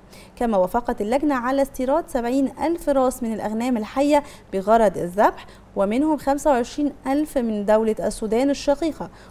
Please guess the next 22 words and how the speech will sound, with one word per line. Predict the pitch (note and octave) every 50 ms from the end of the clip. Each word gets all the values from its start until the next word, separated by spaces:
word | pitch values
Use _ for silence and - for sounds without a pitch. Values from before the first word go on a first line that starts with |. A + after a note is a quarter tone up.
| - -
وخمسة | - - G#3+ G#3+ A3 - A#3+
وأربعين | G#3+ G3 F#3+ F#3+ G3+ A3+ A3+ - - A#3+
ألف | C4+ D4+ - D4+
من | C4 A#3+ B3 C4 B3+ A#3+
دول | A3 A#3+ B3 A3 G3 -
أخرى، | - D4+ D#4+ - F4 F4 E4+ - - - - - -
بالإضافة | A#3 C#4 C4+ E3+ G#3+ A3 B3+ B3+ C#4 C4+ C#4 A#3+
إلى | - G#3+ B3 B3 A#3+ A#3+ A#3+
سبعة | - - A#3+ B3 A3+ A3+ A3+ F#3+ F3+
آلاف | G3+ G#3+ A3 A#3 A#3+ - - -
راس | G#3 G3+ G#3 A3 A#3 C4 - - B3
من | A#3 A#3
سلالة | A#3 - A#3 G#3+ G#3+ A3 A3 G#3+ - F#3
الماعز | F#3+ G3+ G#3 G#3+ A#3+ C4 C4+ B3+ A#3 G#3+
البور | G#3 G3+ F#3 - B3 C4+ D4+ D#4 - - - - - - -
المتميزة | C#4 D4+ D4 D4 C#4+ D4 C#4 B3+ B3 B3 B3 C4 D4+ B3+ C4+ C4 C4+ C4+ C4+ - - - - - -
بالإنتاج | G#3 G#3+ A#3+ B3 A#3+ G3 A3+ G#3+ G#3 G#3+ - B3 B3 B3 G#3+ A3+
العالمي | G#3+ G3+ G3 G3+ G#3 G#3+ A3 A#3 B3+ C4 B3+ A#3
والعالي | - - G3 G3+ G#3+ A3+ A#3 A3 - A3 G#3 F#3 G3+ A3 A#3+ C4 B3+ A#3+
من | A#3 A#3 A#3 A#3
اللحوم | A3 G#3+ G3+ G#3 - - - C4 C4 B3 A#3
والألبان، | G#3+ D3+ D#3 G3+ G3+ F#3+ G3+ A3 A#3+ C4 C4 B3+